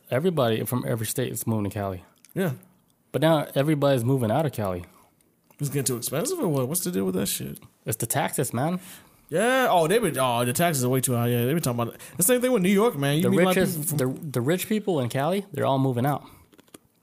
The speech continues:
Speaker 2: It's too much for them?
Speaker 1: Yeah. What is it, like, seventy percent tax?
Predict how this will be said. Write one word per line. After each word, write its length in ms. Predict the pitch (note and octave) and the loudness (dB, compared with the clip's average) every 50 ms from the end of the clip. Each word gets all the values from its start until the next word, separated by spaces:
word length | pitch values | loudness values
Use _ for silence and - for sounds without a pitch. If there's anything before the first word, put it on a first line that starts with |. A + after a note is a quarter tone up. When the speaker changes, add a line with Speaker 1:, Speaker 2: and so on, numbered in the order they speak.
| _ _ _ _ - | _ _ _ _ -4
Speaker 2:
It's 80 | E3 | -2
too 100 | - G#3+ G3+ | 0 2 2
much 160 | G#3 A3 G#3 | 2 2 0
for 100 | F3+ D3+ | 0 2
them? 340 | C#3+ F3+ A#3 D#4+ F#4 F#4+ - - _ _ _ _ _ _ _ | 2 2 2 0 -2 -6 -10 -16 _ _ _ _ _ _ _
Speaker 1:
Yeah. 420 | - D#3 G3+ A3+ A3+ A3 E3+ A2 F#2 - - - - | -4 -2 0 0 2 2 0 -2 -4 -8 -12 -10 -6
What 100 | D#3 E3+ | -6 -4
is 60 | D#3 | -2
it, 40 | C#3 | 0
like, 160 | B2+ A#2+ A2+ | -2 -2 0
seventy 300 | - C3+ C#3 D3+ D3 C#3 | 0 0 2 2 0 0
percent 320 | - B2+ - - D3+ D3 - | -2 -4 -4 -4 -2 -2 -2
tax? 360 | E3+ F#3+ A3+ - - - | -2 -2 -4 -6 -12 -16